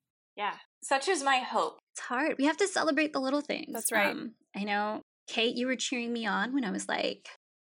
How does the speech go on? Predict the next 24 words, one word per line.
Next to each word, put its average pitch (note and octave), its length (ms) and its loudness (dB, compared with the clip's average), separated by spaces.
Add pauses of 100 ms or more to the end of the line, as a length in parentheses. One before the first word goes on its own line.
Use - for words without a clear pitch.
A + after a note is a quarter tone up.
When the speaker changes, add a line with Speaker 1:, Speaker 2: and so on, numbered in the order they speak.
(140)
Speaker 2:
"I'm A3+ 120 -2
gonna C#4+ 120 4
get D#4+ 180 4
a - 40 -20
pumpkin B3 480 2
spice G#3+ 500 -2
latte. C#4+ 800 2
I'm - 100 0
gonna G#3+ 160 -2
be G3+ 140 -2
a G3 60 0
basic A3+ 360 0 (140)
bitch. G#3+ 240 6 (160)
It's G3 140 0
September A3+ 480 2
first." A#3 560 4
Speaker 3:
<laughs> A#3+ 60 2 (600)
Speaker 2:
Um, G3 500 0 (480)
and A#3 100 -4
you B3+ 40 2
were C4 80 4
like, C4+ 280 2
"Hell - 320 -2
yeah, A#3 460 4